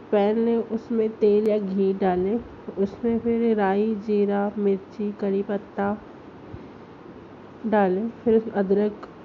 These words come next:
वगैरह डाल सकते हैं। एक कप प्याज डालें, दो कप टमाटर डालें, हाफ कप मटर डालें,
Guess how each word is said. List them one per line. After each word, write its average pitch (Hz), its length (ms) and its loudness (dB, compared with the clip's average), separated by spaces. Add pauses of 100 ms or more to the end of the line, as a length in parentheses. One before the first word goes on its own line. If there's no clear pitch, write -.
(160)
वगैरह 196 1160 -4
डाल 190 240 4
सकते 190 400 -8
हैं। - 480 -10
एक 233 260 0
कप 247 220 2
प्याज 202 400 0
डालें, 196 340 0 (3500)
दो 247 220 4 (120)
कप 226 160 0 (840)
टमाटर 196 540 0
डालें, 190 420 -2 (2250)
हाफ 208 300 2 (720)
कप 208 280 -4
मटर 190 480 0
डालें, 180 380 -4